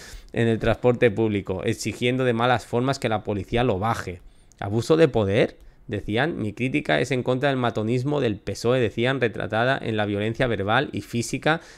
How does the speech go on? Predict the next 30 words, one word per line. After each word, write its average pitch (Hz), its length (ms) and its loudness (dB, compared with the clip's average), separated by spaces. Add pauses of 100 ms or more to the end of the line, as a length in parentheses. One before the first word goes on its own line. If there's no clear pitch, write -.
(120)
que 117 80 -2
hemos 120 200 2
visto 123 300 -2
esta 131 240 -2
semana". 98 560 -4
Esto 139 220 -4
lo 135 80 4
decía 127 200 2
el 139 60 0
diputado 120 520 0 (380)
del 110 160 -2
Partido 107 380 -2
Popular 110 480 0
y 113 40 0
número 113 300 2
dos, 113 340 0 (680)
de 117 140 4
Feijóo 110 320 0
que 123 80 2
se 107 80 -2
llama 113 180 2
Miguel 113 300 0
Tellado 104 360 0
en 117 60 0
su - 120 -12
perfil 104 400 -2
de 104 280 -2
X, 95 340 -6
de 90 120 -4
Twitter. 98 380 -4